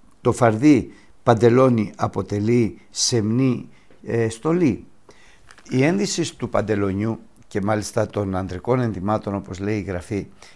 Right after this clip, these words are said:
δεν είναι θέμα σεμνότητος. Δεν απαγορεύει, όπως θα δούμε παρακάτω, ε, την έ-, το, το ανδρικό ένδυμα,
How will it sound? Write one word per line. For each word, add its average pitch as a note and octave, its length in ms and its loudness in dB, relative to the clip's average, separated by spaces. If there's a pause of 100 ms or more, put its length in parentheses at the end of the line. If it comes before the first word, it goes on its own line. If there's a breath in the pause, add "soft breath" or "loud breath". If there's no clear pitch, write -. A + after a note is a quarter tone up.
δεν - 120 -6
είναι E3+ 120 -2
θέμα A#2 260 -2
σεμνότητος. F#2 880 -6 (360)
Δεν B2+ 240 -2
απαγορεύει, A2 800 2 (500)
όπως G#2 280 -6
θα G2 120 0
δούμε G2+ 220 0
παρακάτω, F2+ 640 0 (420 loud breath)
ε, G#2+ 320 0 (360)
την A2+ 180 -4
έ-, C3 240 0
το, G2 460 -2 (340)
το A2+ 120 -2
ανδρικό G#2+ 440 0
ένδυμα, A2+ 640 0